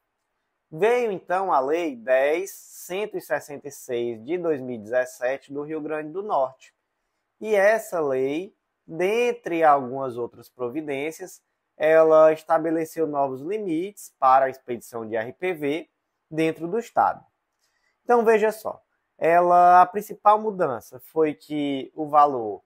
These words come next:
foi fixado em vinte salários mínimos, então passou de vinte salários mínimos, vai ser via precatório e não via R P V,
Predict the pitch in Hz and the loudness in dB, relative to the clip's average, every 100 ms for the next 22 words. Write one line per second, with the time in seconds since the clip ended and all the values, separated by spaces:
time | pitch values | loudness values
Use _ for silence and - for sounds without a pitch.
0 | _ _ _ _ - 170 165 156 - 135 | _ _ _ _ -2 -2 -2 -10 0 4
1 | 131 143 127 165 208 - 135 120 117 147 | 4 0 -8 -10 -10 -4 2 4 4 2
2 | 160 139 156 202 226 - _ _ 160 156 | -6 -6 -8 -10 -14 -20 _ _ -8 -2
3 | - 156 135 117 135 135 - 190 190 160 | 2 4 2 2 4 4 0 -2 -2 -4
4 | 151 147 147 139 135 135 131 110 107 107 | -8 -6 2 4 4 -2 -10 -12 -14 -8
5 | 110 135 143 - 117 104 92 _ _ _ | 2 2 2 -6 -12 -12 -12 _ _ _
6 | _ 107 127 131 123 113 - 113 110 123 | _ -12 -8 -2 -2 -2 -4 -6 -2 -2
7 | 127 127 147 160 131 123 113 107 107 - | -2 -2 -2 -4 -8 -8 -6 -6 -6 -6
8 | 196 143 156 | -6 -4 -8